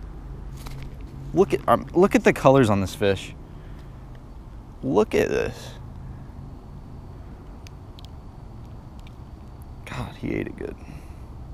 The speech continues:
Guys, look, I mean, look at the colors on that thing.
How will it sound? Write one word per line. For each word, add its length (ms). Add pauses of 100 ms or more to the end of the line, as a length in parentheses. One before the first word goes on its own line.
(1300)
Guys, 260
look, 380 (180)
I 60
mean, 320
look 180
at 120
the 80
colors 340
on 120
that 180
thing. 260